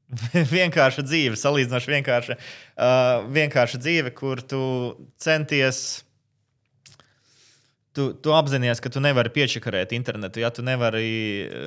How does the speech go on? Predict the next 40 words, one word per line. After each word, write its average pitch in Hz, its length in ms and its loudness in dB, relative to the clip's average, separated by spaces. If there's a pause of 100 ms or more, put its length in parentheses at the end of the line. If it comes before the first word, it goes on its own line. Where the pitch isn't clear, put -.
(500)
tu 139 140 -4
nevari 131 340 2
izdarīt 113 480 -2 (220)
tā, 123 220 4
ka 110 200 -6
tu - 400 -6
nevari 131 180 0
kontrolēt 131 400 -2
to 117 80 -4
informāciju, 110 460 -8
kas - 80 -18
tur 180 160 -8
ir - 80 -16 (480)
par 143 160 -2
tevi, 131 260 0
ja? 135 140 -2 (100)
Nu, 135 120 -10
piemēram, 123 360 0
Google 127 380 -2 (240)
ir 120 160 -2
iespējams, 110 520 -4 (440)
ā, 110 160 -4
pieteikt, 123 480 -2
"Es 127 180 -4
negribu, 139 380 -2
lai 117 100 0
šis 123 200 -6
rezultāts 120 420 -2
par 120 120 -4
mani 110 200 -4
tur 110 160 -4
ir", 104 140 -2 (400)
ja? 101 140 -12 (400)
Un, 143 300 2
ā, 135 200 2 (560)
tas 147 160 2
strādā 147 500 2
tikai 123 320 2
Eiropas 123 300 0
Savienībā. 107 560 -2